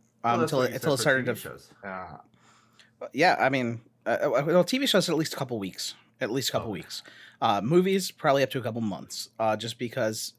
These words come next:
Speaker 2: it takes longer for people to get out to the movie theater and see something, and you gotta wait till those, like, numbers start dying down. 'Cause,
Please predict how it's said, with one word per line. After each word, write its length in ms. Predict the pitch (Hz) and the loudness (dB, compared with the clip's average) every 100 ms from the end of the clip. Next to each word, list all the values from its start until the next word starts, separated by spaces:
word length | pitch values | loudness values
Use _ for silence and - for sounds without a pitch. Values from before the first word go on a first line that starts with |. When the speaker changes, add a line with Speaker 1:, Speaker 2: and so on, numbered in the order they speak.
| - | -8
Speaker 2:
it 160 | 123 | -8
takes 280 | - 127 - | -6 -6 -4
longer 340 | 123 123 120 | 0 0 0
for 80 | 113 | -4
people 200 | - 117 | -6 -6
to 40 | 110 | -6
get 140 | 113 | -4
out 200 | 104 110 | -2 -2
to 100 | - | -6
the 60 | 117 | -6
movie 220 | 113 113 | -4 -4
theater 320 | 110 110 107 104 | -4 -4 -4 -6
and 120 | 92 | -6
see 160 | - | -4
something, 500 | 113 120 107 107 98 - - - - - | -4 -4 -6 -8 -8 -12 -20 -20 -20 -6
and 100 | 135 | 0
you 40 | 143 | 4
gotta 140 | 143 | 4
wait 200 | 135 113 | 4 2
till 100 | 135 | 2
those, 260 | 120 113 113 | 2 2 0
like, 120 | 110 | -2
numbers 360 | 117 117 110 107 | 0 0 0 0
start 220 | 113 87 | 0 0
dying 300 | 101 98 92 | -2 -4 -6
down. 300 | 95 67 117 _ _ _ _ _ _ _ _ _ _ _ - | -8 -10 -14 _ _ _ _ _ _ _ _ _ _ _ -4
'Cause, 380 | 131 113 - | -4 -2 -4